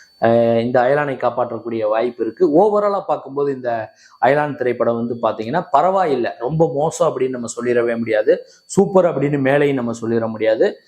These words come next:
ஆ, பரவாயில்லாம இருக்கு. குழந்தைகளுக்கு ஓரளவுக்கு பிடிக்கும்னு தான் நான் நினைக்கிறேன். But நான் குழந்தை இல்லை, இல்ல. ஆ, குழந்தைங்க, நான் பார்த்த ஷோல வந்து குழந்தைங்க ஆடியன்ஸ் யாரும் வரல. அப்படி இருக்கும்போது படம் பரவாயில்லை. இந்த அயலான் நான் பண்ண இந்த ரிவ்யூ,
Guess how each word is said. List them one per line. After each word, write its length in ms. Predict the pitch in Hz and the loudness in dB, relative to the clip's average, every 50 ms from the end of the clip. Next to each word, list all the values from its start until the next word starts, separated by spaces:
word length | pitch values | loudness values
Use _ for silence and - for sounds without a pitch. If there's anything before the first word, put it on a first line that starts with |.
| _ _ _ - - | _ _ _ 0 0
ஆ, 180 | 131 139 139 | 2 2 4
பரவாயில்லாம 560 | - 147 160 180 185 185 180 185 196 190 190 | 2 2 2 2 2 2 2 2 2 2 2
இருக்கு. 320 | 175 147 135 - 117 - - - | 0 0 0 -4 -8 -10 -8 -4
குழந்தைகளுக்கு 580 | 123 120 139 156 160 160 156 151 151 143 139 | -2 0 2 2 2 4 4 2 2 2 2
ஓரளவுக்கு 540 | 131 131 131 147 170 175 165 165 - - 185 | 2 2 4 2 2 0 -2 -4 0 0 0
பிடிக்கும்னு 360 | 190 196 - 190 190 175 170 | 0 0 -2 -2 -2 -2 0
தான் 180 | 165 180 180 160 | -2 -2 -2 -2
நான் 220 | 139 131 139 147 | -4 -4 -4 -2
நினைக்கிறேன். 380 | 143 139 139 127 - 131 147 156 | -4 -4 -4 -4 -2 -2 -2 -2
But 240 | - 123 123 123 120 | -2 -4 -4 -2 0
நான் 260 | 123 131 139 151 147 | 0 0 0 0 0
குழந்தை 300 | 135 135 135 135 127 117 | 0 0 2 2 0 0
இல்லை, 160 | 117 113 110 | 0 -2 -4
இல்ல. 300 | 110 110 104 - - _ _ _ _ _ _ _ - | -4 -4 -4 -4 -6 _ _ _ _ _ _ _ 0
ஆ, 200 | 120 117 120 120 | 2 2 2 2
குழந்தைங்க, 840 | 120 113 120 135 135 139 139 139 139 135 135 131 127 123 123 120 120 | 0 2 2 2 2 4 2 2 4 4 4 4 4 4 4 4 2
நான் 360 | 117 123 135 156 165 165 160 147 | 2 2 2 2 2 0 0 0
பார்த்த 280 | 151 151 151 160 151 - | 0 0 2 0 -2 0
ஷோல 280 | 151 143 139 135 131 131 | 0 2 2 2 2 0
வந்து 100 | 139 135 131 | -2 -4 -2
குழந்தைங்க 320 | 127 131 135 135 127 123 | -2 -2 -2 -2 -2 0
ஆடியன்ஸ் 380 | 117 117 120 120 117 113 113 113 | 0 0 0 -2 -6 -6 -6 -2
யாரும் 220 | 107 110 110 110 | -2 -2 -2 -2
வரல. 380 | 104 104 101 104 104 110 139 170 - - _ _ _ _ _ _ _ _ _ _ _ | -2 -4 -4 -4 0 0 0 0 -2 -8 _ _ _ _ _ _ _ _ _ _ _
அப்படி 300 | - - 127 135 143 151 | 0 2 2 4 4 2
இருக்கும்போது 360 | 160 151 143 156 180 214 - - | 2 2 4 4 4 4 4 4
படம் 320 | 143 139 165 190 - - - | 2 2 2 0 -4 -4 -2
பரவாயில்லை. 840 | 120 123 135 135 131 131 123 117 104 104 107 107 104 95 - _ _ _ _ _ _ _ | 0 0 2 2 2 0 0 -2 -6 -6 -6 -6 -6 -8 -12 _ _ _ _ _ _ _
இந்த 220 | - 120 131 131 123 | -4 0 2 2 4
அயலான் 460 | 117 113 107 107 104 101 98 - - _ _ - | 4 2 2 0 0 -2 -4 -10 -18 _ _ 0
நான் 220 | 127 139 151 151 | 0 0 2 2
பண்ண 220 | 147 147 151 156 | 0 0 0 -2
இந்த 180 | 156 156 135 127 | -2 0 0 0
ரிவ்யூ, 340 | 120 123 123 139 160 156 | 0 0 0 2 2 0